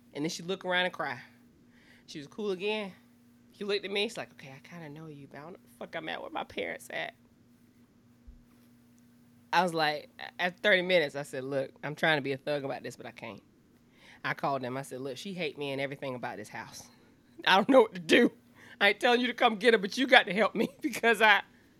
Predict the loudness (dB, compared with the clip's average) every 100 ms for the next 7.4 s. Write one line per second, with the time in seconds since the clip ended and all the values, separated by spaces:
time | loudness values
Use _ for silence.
0 | _ -8 0 6 8 6 2 0 2 4
1 | 4 2 4 4 6 8 10 10 10 8
2 | 8 8 6 4 2 2 2 0 -2 -6
3 | -4 8 10 12 12 12 10 8 6 12
4 | 12 12 10 10 10 8 8 10 12 10
5 | 10 10 10 8 8 8 8 4 -2 0
6 | 4 4 2 -6 -16 -8 -4 -2 -2 0
7 | 0 -2 -6 -12